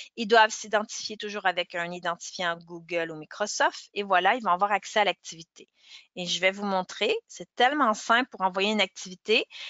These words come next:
Vous cliquez sur la tuile que vous désirez partager. Euh, donc, euh, on clique sur les trois petits points bleus dans le coin droit de la tuile. Il va s'ouvrir une fenêtre, vous cliquez sur « Partager un lien »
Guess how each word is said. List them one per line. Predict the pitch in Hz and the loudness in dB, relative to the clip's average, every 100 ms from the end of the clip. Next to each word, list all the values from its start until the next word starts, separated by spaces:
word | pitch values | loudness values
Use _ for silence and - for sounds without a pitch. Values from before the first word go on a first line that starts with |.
| - - | -16 -14
Vous | 180 | -12
cliquez | - 226 - 233 | -6 -6 -2 -4
sur | - 196 | 0 0
la | 180 | 0
tuile | - - 208 208 180 175 _ _ | -2 -2 2 4 2 -6 _ _
que | - | -16
vous | 175 175 | -16 -10
désirez | 170 170 170 160 | -8 -6 -6 -4
partager. | - - 160 170 240 359 - _ - - - - - - _ - | -4 -2 -2 2 2 2 -4 _ -12 -10 -10 -12 -16 -20 _ 0
Euh, | 170 170 | 2 2
donc, | 165 175 156 - | 4 2 2 -2
euh, | 160 185 | 0 0
on | 185 | 0
clique | 240 220 | -2 -4
sur | 196 | -2
les | 180 | -4
trois | - - 226 _ | -2 0 0 _
petits | - 208 | -10 -10
points | - - 208 196 190 | -12 0 2 2 0
bleus | 254 175 202 214 226 196 - _ | -10 -12 -6 0 2 0 -6 _
dans | 175 | -2
le | 165 | -2
coin | - - 175 | -6 -4 -4
droit | 175 180 170 | -4 2 2
de | 160 | 2
la | 180 | 0
tuile. | - - 330 392 427 _ _ _ _ 202 | -2 2 4 4 2 _ _ _ _ 0
Il | |
va | 190 | 0
s'ouvrir | 196 208 180 190 180 | 0 -2 0 0 0
une | 180 | -2
fenêtre, | 190 185 190 185 - _ | 0 2 2 2 -2 _
vous | 185 | -20
cliquez | 180 185 - 202 | -16 -14 -10 -8
sur « | - - | -8 -6
Partager | 165 - 165 175 180 180 | -6 -2 0 2 2 2
un | 214 | 2
lien » | 262 330 | 2 2